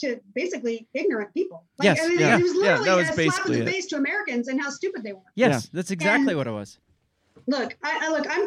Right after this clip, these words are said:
Speaker 1: really torn between raising a militia and buying five hundred acres and just, you know, like, living off grid and saying, "Fuck you" to the government.
Speaker 3: Mm-hmm.
Speaker 2: Mm-hmm.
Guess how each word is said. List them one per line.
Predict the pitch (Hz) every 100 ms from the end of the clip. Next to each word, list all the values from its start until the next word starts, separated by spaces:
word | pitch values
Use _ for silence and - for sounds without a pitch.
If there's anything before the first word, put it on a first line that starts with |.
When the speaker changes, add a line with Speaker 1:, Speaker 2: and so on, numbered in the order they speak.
| 349
Speaker 1:
really | 370 320
torn | - 311 302
between | 294 302 240
raising | 247 269 302
a | 269
militia | 247 226 233 294 269 277 277 - _
and | 233 226
buying | 269 262 214
five | 285 285
hundred | 359 320 294
acres | 262 254 277 269 269 -
and | 240 214
just, | 240 240 240 - - _ -
you | 254
know, | 233 220 214 - _
like, | 254 214 - _ _ _ 233
living | 247 294 285
off | 262 254
grid | 247 247
and | 233
saying, | 233 208
"Fuck | 220 240
you" | 233
to | 226
the |
government. | 214 208 208 208 - _ -
Speaker 3:
Mm-hmm. | 139 143
Speaker 2:
Mm-hmm. | 160